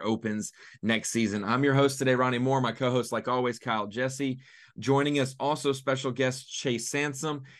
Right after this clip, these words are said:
and Christopher Decker. Both of these guys tied closely to the Bassmaster College Series and more.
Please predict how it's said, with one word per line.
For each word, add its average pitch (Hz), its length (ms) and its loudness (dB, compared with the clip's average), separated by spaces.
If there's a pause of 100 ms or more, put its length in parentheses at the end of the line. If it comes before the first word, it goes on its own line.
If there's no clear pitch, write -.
and 139 340 2
Christopher 131 440 0
Decker. 135 540 2 (220)
Both 127 220 4
of 113 80 -2
these 120 200 0
guys 117 400 0
tied 113 600 -2
closely 123 480 -2
to 120 160 -4
the 107 160 0
Bassmaster 107 600 -4
College 117 360 2
Series 110 480 0 (240)
and 135 260 2
more. 127 400 2